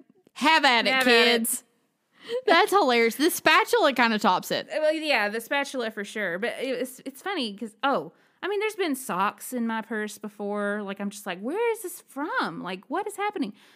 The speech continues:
Speaker 2: Uh, Chick-fil-A sauces that they'll just keep, or,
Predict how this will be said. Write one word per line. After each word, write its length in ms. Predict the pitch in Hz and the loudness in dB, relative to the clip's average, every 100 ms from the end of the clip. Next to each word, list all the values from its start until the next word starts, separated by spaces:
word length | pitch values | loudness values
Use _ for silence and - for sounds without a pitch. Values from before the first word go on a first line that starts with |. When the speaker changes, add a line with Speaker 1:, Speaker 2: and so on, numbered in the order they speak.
| _ _ - | _ _ -4
Speaker 2:
Uh, 140 | 220 | -4
Chick-fil-A 540 | - 302 294 254 247 | -4 -8 -6 -4 -2
sauces 880 | 254 226 208 220 254 214 214 208 202 | -2 -2 -2 -2 -4 -4 -4 -4 -6
that 160 | 202 190 | -6 -6
they'll 160 | 202 208 | -6 -6
just 240 | 202 - | -8 -12
keep, 680 | - 190 185 190 190 185 - | -14 -10 -8 -6 -8 -10 -12
or, 360 | 165 151 160 | -12 -12 -14